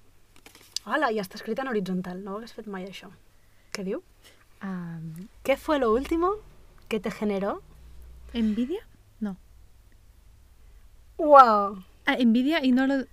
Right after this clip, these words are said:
Speaker 2: y no lo dijiste a nadie.
Speaker 1: Que te generó envidia y no le dijiste a nadie.
Speaker 2: Vaya preguntota, ¿eh? ¿Qué fue lo último que te generó envidia y no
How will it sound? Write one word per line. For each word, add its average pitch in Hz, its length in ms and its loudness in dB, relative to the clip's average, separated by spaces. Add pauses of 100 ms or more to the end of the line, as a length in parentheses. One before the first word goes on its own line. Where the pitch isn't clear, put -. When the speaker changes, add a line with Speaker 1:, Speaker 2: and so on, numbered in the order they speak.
(280)
Speaker 2:
y 262 80 2
no 262 100 4
lo 269 80 0
dijiste 277 380 -4
a 254 40 0
nadie. 202 460 -2
Speaker 1:
Que - 100 -16
te 208 120 -10
generó 208 300 -4
envidia 226 300 -2
y 240 60 -6
no 196 80 -2
le 233 80 -4
dijiste 208 380 -10
a - 20 -6
nadie. 175 460 -10
Speaker 2:
Vaya 233 340 -6 (180)
preguntota, 190 1800 -4
¿eh? 359 140 -2 (960)
¿Qué 320 100 -2
fue 196 360 -6
lo 214 240 -2
último 185 580 -4
que 208 100 -6
te 190 140 -10
generó 190 640 -6
envidia 233 680 -2 (240)
y 226 140 0
no 254 360 0